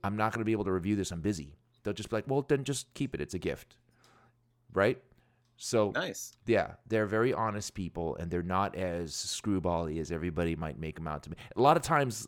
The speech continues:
Speaker 1: some of the Yafa stuff is shit, right? Like, sometimes you'll get, like, the Yovo nibs. "Oh, it's, like, good. You got Yovo nibs, but you're throwing them on cheapy plastic feeds, and you know I have a problem with that, and I'm not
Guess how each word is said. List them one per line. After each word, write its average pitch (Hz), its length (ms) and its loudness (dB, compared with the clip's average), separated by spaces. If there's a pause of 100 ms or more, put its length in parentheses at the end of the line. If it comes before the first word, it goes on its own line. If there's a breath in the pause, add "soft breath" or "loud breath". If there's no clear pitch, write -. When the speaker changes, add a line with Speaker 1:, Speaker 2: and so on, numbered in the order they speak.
(120)
Speaker 1:
some 127 220 -2
of 110 60 -2
the 98 100 -2
Yafa 98 280 0
stuff - 560 -8 (320)
is 90 160 0
shit, - 400 0
right? 90 260 2
Like, 90 160 -2
sometimes 101 460 -4
you'll 98 100 2
get, 95 340 0 (140)
like, - 300 -2
the 127 100 0
Yovo 131 300 4
nibs. 87 280 -4
"Oh, 190 160 6
it's, 135 120 0
like, 123 140 -4
good. 208 200 2
You 95 80 -8
got 131 140 -2
Yovo 156 280 0
nibs, 80 220 -8
but 123 160 -8
you're 147 80 -2
throwing 170 320 -2
them 160 140 -2
on 147 120 -2
cheapy 170 300 -8
plastic 165 380 -4
feeds, 80 320 -6
and 110 160 -4
you 127 40 0
know 151 160 4
I 143 40 2
have 135 80 0
a 120 40 -6
problem 151 300 -4
with 85 100 -14
that, 78 180 -8
and 71 60 -12
I'm 95 300 -6
not 113 320 0